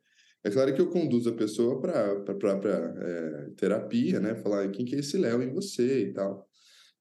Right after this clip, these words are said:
Mas já teve casos desses, teve casos de, de moças, é, que falavam que estavam apaixonadas e tal, e que não me conhecem, me conhecem do, do Instagram só, só essa persona e tal.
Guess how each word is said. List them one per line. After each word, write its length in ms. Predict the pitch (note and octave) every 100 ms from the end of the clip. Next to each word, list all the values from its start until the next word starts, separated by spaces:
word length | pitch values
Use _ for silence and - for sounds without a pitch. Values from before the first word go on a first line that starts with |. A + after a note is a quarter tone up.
| F2+
Mas 160 | F#2
já 100 | G#2
teve 260 | A2 A2+ E3
casos 440 | - F#3+ D3 -
desses, 420 | G#2 A2 D3 - -
teve 160 | A2+
casos 360 | - G2+ G2+ G2
de, 400 | G2 F#2+ F2+ D#2+
de 220 | E2+ F2
moças, 640 | F#2 F#2+ A2 - F#2 - -
é, 200 | E2+ E2
que 140 | D#2+ -
falavam 340 | F2 E2+ E2
que 60 | D#2+
estavam 220 | D#2+ E2
apaixonadas 840 | D#2+ E2 C3+ C3+ G#2+ B2+ G#2+ F#2+
e 80 | F2+
tal, 420 | - E2 G#2+ -
e 60 | -
que 120 | -
não 140 | F#3 G#3
me 120 | D4+
conhecem, 800 | D#4 F#4 C#3+ D3 D3 - F2 F2
me 180 | F#2+ F#2+
conhecem 360 | G2+ G#2+ - C#3
do, 160 | C#3
do 80 | A#2+
Instagram 560 | A#2 - B2+ G2 G2 -
só, 460 | - F#2+ - F#2 F2+
só 200 | - G2+
essa 140 | -
persona 640 | - - - G2 F#2+ C3 F#2
e 60 |
tal. 300 | - G2 G2